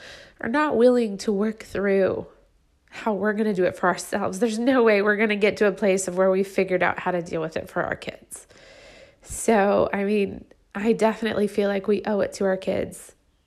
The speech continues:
to work through it ourselves. So this kind of transitions into, um, talking about when I got to go back to Brazil.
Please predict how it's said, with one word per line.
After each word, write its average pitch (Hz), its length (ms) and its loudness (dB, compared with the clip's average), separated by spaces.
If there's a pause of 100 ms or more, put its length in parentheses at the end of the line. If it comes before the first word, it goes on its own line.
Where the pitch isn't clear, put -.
to 226 140 -2
work 202 220 -2
through 185 220 0
it 180 80 -4
ourselves. - 680 -8 (2500)
So 233 180 -4
this 214 180 -2
kind 202 240 -4
of 180 80 -4
transitions 175 880 -4
into, 170 1040 -2 (640)
um, 190 480 0
talking 226 440 -2
about 190 560 0
when 208 140 -4
I 208 80 -4
got 190 220 -8
to - 80 -16
go 214 220 0
back 196 280 -6
to - 100 -14
Brazil. 180 460 -10